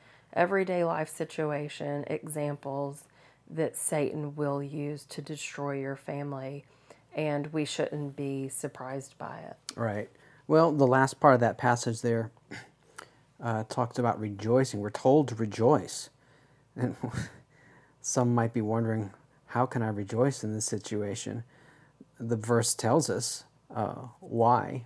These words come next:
Speaker 2: Wh-, what is that reason there? What gives us cause for rejoicing, Amy?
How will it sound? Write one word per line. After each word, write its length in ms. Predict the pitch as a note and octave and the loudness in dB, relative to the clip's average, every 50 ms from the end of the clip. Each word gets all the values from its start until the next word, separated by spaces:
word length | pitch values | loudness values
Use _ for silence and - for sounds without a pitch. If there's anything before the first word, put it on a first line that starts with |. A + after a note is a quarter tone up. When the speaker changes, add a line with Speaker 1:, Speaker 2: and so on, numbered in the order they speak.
| - | -10
Speaker 2:
Wh-, 220 | C3+ A#2+ C3 - - | -6 -4 -4 -2 2
what 160 | B2+ C3 A#2+ | 2 4 4
is 160 | A#2 G#2+ - | 4 2 2
that 200 | A#2+ A2 G2 - | 0 0 0 0
reason 320 | A2 A2 A2 G2+ G#2 G2+ | -2 -4 -4 -4 -6 -8
there? 240 | G2+ F2 E2+ G#2 A2+ - _ _ _ _ | -8 -8 -8 -10 -12 -14 _ _ _ _
What 220 | B2+ B2 A2+ A#2+ | 0 0 0 0
gives 260 | A2 B2 A#2 A2 - G#2+ | 0 0 0 0 0 -4
us 140 | G2+ - | -4 -4
cause 340 | - - - A2 G#2 G#2+ - | -6 -4 -4 -4 -2 -2 -4
for 160 | - - A#2+ | -6 -6 -4
rejoicing, 640 | G#2+ G#2+ G#2+ G2+ - G#2 G#2 G2+ - - G#2 G2 G2+ G2+ - | -2 -2 -2 -4 -4 -4 -4 -4 -4 -6 -6 -8 -10 -10 -10
Amy? 300 | F#2 G2+ G2+ G2 G2+ A#2 | -8 -8 -6 -8 -8 -10